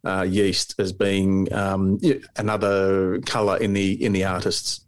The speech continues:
palette, which, which makes us realise that, you know, brewing really good beer is considered artistry by brewers. Um, polishing that art and expanding for the future is made easier with fluidic controls and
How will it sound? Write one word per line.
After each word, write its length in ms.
palette, 380
which, 260
which 180
makes 200
us 180
realise 420
that, 80
you 80
know, 200
brewing 580
really 380
good 200
beer 300
is 260
considered 500
artistry 460
by 220
brewers. 380
Um, 460
polishing 400
that 140
art 260
and 80
expanding 520
for 100
the 80
future 460
is 100
made 220
easier 300
with 220
fluidic 360
controls 680
and 300